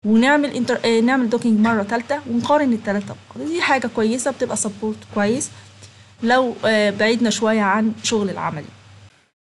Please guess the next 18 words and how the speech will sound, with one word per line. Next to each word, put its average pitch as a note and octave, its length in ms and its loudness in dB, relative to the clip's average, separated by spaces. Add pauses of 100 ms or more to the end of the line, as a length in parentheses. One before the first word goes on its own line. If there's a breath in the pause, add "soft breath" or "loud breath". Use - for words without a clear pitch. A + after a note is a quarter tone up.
(440)
نتكلم A3 460 -2
على G3 200 -2
بعض G#3 220 -4
الابحاث G3 480 -6 (160)
الببلشد F3 680 -12
في E3+ 300 -12 (440)
الجزئيه F3+ 500 -8
ال-، E3 220 -8 (580)
اللي D#3 420 -10
بندرسها D#3+ 480 -10
او D3+ 180 -10
بنطبقها D#3+ 540 -12
في E3 100 -20
الفيديو، F3+ 580 -8
اللي E3 240 -10
هي F3+ 360 -6
البلايند E3+ 440 -12
دوكينج. D3 420 -14